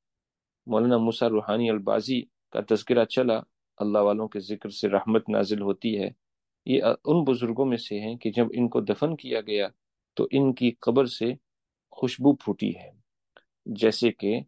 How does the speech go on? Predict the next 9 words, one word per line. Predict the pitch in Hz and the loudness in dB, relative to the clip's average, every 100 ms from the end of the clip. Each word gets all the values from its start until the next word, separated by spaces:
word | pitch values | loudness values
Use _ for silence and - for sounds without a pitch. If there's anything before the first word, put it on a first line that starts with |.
| _ _ - | _ _ -10
पाकिस्तान | 104 - 110 110 113 | -8 -6 -4 0 0
ही | 107 135 | 2 0
में | 131 107 135 _ _ _ _ _ - | 2 0 -4 _ _ _ _ _ 0
मौलाना | 110 113 120 113 - - | 2 4 4 2 0 -4
अहमद | 107 123 120 | -2 -2 -2
अली | - 113 | -2 -2
लाहौरी | 113 104 101 107 151 | 0 0 0 0 0
रहमतुल्लाहि | 135 113 104 101 95 95 92 | -2 -4 -10 -8 -8 -8 -8
अलैह, | - 90 | -8 -10